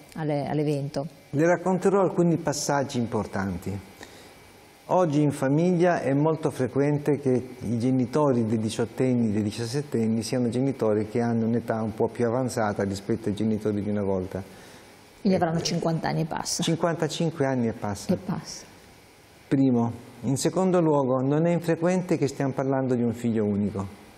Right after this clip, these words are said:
Speaker 2: di due genitori abbastanza ormai adulti, che ovviamente lavorano e non sono in casa. Ma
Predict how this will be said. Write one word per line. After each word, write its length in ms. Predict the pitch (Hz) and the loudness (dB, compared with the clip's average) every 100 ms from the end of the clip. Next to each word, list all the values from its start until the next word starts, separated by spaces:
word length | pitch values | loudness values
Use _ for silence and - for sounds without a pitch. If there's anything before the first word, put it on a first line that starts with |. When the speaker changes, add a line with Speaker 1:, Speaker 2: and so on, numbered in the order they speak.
| - - - - - | -20 -20 -20 -20 -10
Speaker 2:
di 160 | 123 135 | -4 0
due 160 | 156 | 2
genitori 720 | 143 139 135 - 123 110 98 95 85 87 | 4 2 2 2 4 4 0 -6 -12 -8
abbastanza 600 | 101 104 104 127 120 113 | -6 -6 -2 -2 -2 -2
ormai 280 | 113 110 120 | -2 0 0
adulti, 580 | 120 117 120 117 147 147 - - - - - - - | 2 2 2 0 -2 -4 -6 -18 -20 -20 -20 -20 -6
che 160 | 113 78 | -2 0
ovviamente 480 | 110 113 104 98 | 0 0 0 0
lavorano 500 | 117 123 123 117 117 | 0 2 2 2 0
e 40 | 113 | 0
non 180 | 113 107 | -2 -2
sono 200 | 110 107 | -2 -2
in 100 | 104 | -2
casa. 400 | 123 110 92 90 - - - - - - - | -2 -2 -6 -8 -14 -20 -20 -20 -20 -20 -4
Ma 280 | 139 135 | -2 -2